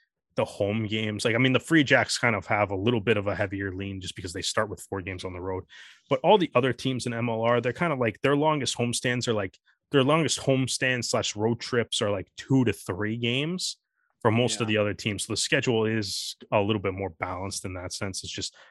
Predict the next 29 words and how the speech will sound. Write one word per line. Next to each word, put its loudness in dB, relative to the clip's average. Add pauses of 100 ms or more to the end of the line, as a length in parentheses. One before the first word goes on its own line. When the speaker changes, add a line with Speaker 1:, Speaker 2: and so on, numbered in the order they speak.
(180)
Speaker 1:
the, 0
uh, -2
the -4
Toronto 0
Arrows -2
are, 4
seem 0
to -4
be -4
the -6
only -6
team -8
that -6
has, -8 (360)
has 4
the, 4
uh, 2 (280)
the 2 (300)
front-loaded 2
home 0
s-, -2
away 2
schedule -2
and -4
then -6
the -4
back-loaded -4
home -10
schedule. -6